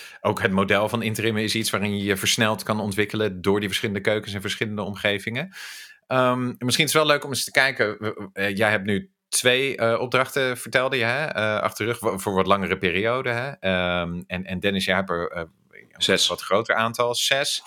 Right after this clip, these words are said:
Speaker 1: <laughs> Precies, dank je. Ehm, eh, ik, ik, kan je iets, iets vertellen over die ontwikkeling? Dus, dus wat heb je geleerd van die opdrachten als je er bijvoorbeeld al twee hebt gehad? En, en wat leer je? En misschien is het daar nog een verschil in als je er bijvoorbeeld al zes hebt gehad.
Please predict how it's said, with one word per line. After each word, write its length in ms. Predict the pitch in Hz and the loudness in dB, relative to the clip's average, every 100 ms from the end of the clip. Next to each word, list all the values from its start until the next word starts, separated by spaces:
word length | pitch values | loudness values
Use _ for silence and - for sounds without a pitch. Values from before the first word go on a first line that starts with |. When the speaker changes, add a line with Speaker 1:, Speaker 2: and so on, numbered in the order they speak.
| 185 147 | -2 -2
Speaker 1:
<laughs> 260 | - - | -4 -10
Precies, 380 | 104 98 131 123 | -2 2 4 4
dank 200 | 110 123 | 2 2
je. 200 | 120 139 - - - - | 0 -4 -4 -14 -14 -2
Ehm, 460 | 120 117 117 113 123 | 4 6 6 2 2
eh, 140 | 117 - | 0 2
ik, 160 | 110 | -2
ik, 160 | - 110 | -2 -6
kan 180 | - 160 | 2 2
je 120 | 151 | 2
iets, 280 | 135 127 - | 0 0 0
iets 220 | - 117 | -2 -4
vertellen 420 | - - 131 123 - | -4 4 4 4 2
over 280 | 135 117 | 0 2
die 160 | 95 87 | -2 -2
ontwikkeling? 520 | 87 85 76 73 76 | -2 -2 -2 -6 -6
Dus, 160 | 85 82 | -2 -2
dus 260 | 95 92 | -2 -4
wat 140 | 95 107 | 0 2
heb 140 | 117 | 2
je 100 | 110 | 0
geleerd 500 | - 98 101 104 101 | 0 2 2 2 0
van 240 | - 110 107 | 0 0 0
die 140 | 104 | -4
opdrachten 560 | 95 95 90 - 95 - | -2 0 0 0 0 0
als 120 | - | -4
je 60 | |
er 80 | 87 | -8
bijvoorbeeld 340 | 78 92 95 85 | -4 0 0 -2
al 80 | |
twee 200 | 78 110 | 0 2
hebt 160 | 117 104 | 2 2
gehad? 280 | 110 120 - | 0 0 -4
En, 200 | 92 90 | -8 -8
en 180 | 87 85 | -8 -4
wat 180 | 85 | -4
leer 220 | 87 85 87 | -2 -2 0
je? 100 | 87 | 0
En 180 | 85 80 | -2 -4
misschien 340 | - 87 76 - | -14 -14 -18 -12
is 120 | - | -12
het 100 | 76 | -8
daar 100 | 78 | -8
nog 120 | 80 | -8
een 60 | 80 | -10
verschil 300 | - 87 90 | -8 -4 -6
in 60 | |
als 100 | 90 | -6
je 60 | 98 | -10
er 60 | |
bijvoorbeeld 300 | 90 98 107 | -10 -8 -6
al 80 | 120 | -4
zes 200 | 117 143 | -2 -2
hebt 140 | - - | -4 -10
gehad. 280 | - _ | -20 _